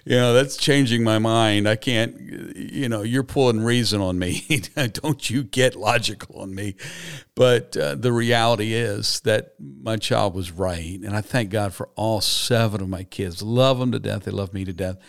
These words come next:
But, um, the Lord saying, "If others have come through <laughs> in your darkness, then don't be afraid to be the one that steps into their situation." You don't need to step in and even say anything. A lot of times you're just stepping in and just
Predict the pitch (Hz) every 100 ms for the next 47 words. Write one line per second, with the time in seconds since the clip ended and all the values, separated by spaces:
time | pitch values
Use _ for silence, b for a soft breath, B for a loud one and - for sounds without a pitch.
0 | B B 120 B 120 107 104 101 - -
1 | - 113 104 92 90 92 123 123 143 139
2 | 104 127 - - 123 110 104 B B B
3 | _ - 127 110 - 139 156 156 127 -
4 | 110 - - 127 110 101 - 113 110 104
5 | - - 95 104 85 131 117 - - -
6 | - 80 - - B B B B - 123
7 | 123 110 107 104 113 _ _ 165 170 170
8 | 139 135 120 - 117 110 104 101 101 117
9 | 113 110 98 107 101 98 95 B B B
10 | B - 98 98 - _ - - - 139
11 | 120 - - 139 117 104 104 - 104 -
12 | 107 98 92 - 147 170 175 156 147 131
13 | - 135 135 131 139 139 139 127 - 139
14 | 160 165 117 110 101 95 113 190 147 139
15 | 110 107 - - 127 117 110 120 135 107
16 | 101 107